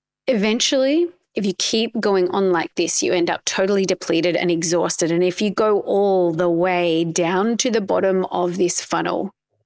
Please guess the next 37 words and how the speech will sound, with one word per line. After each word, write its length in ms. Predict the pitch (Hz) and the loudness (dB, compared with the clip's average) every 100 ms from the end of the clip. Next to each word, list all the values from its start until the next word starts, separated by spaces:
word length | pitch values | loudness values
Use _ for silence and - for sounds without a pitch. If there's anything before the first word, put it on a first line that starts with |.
| _ _ | _ _
what 200 | - 160 | -4 -2
happens 460 | - 277 277 254 214 | 0 -2 -2 0 0
is 180 | 202 185 | 0 2
you 100 | 175 | 2
eventually 480 | 165 170 - 170 151 | 2 0 0 -2 -2
burn 320 | 156 143 160 | -2 0 0
out, 500 | 180 185 - - - _ _ _ _ - | 0 -2 -2 -4 -4 _ _ _ _ -4
break 340 | 185 202 233 | 0 0 -2
down, 520 | - 170 151 - - - _ _ - | -2 -2 0 -2 -6 -8 _ _ -6
or 100 | 180 | -2
get 200 | 180 - | -2 -2
really, 360 | 180 160 156 160 | -4 -2 0 0
really 260 | 170 180 | -2 -2
sick. 300 | 190 - - - | -2 -2 -4 -2
Embarrassingly, 840 | 233 240 240 233 - 226 214 202 | -2 0 0 0 0 0 0 -2
I 80 | - | -2
have 280 | 190 196 - | -2 -2 -2
been 220 | 170 160 | 0 0
there. 200 | 156 - - - 262 - | -2 -4 -6 -4 -4 -6
<laughs> 320 | - - - | -10 -10 -4
The 120 | 202 | -4
bottom 260 | 170 196 277 | 0 0 0
of 80 | 254 | 0
the 80 | 226 | 0
exhaustion 420 | 180 185 - 185 | 0 0 0 0
funnel 260 | 180 170 170 | 0 0 0
is 180 | 175 170 | 0 0
not 500 | 165 160 - - - - | 0 0 -2 -4 -4 -6
a 60 | |
fun 280 | 170 170 160 | -4 -2 -2
place 320 | - 156 160 | -2 -2 0
to 80 | - | -2
be. 340 | 170 - 139 185 - | -2 -2 -2 -6 -8
All 220 | - 185 | -2 0
of 100 | 185 | 2
you 100 | 185 | 0
guys 360 | 170 165 160 | 0 0 0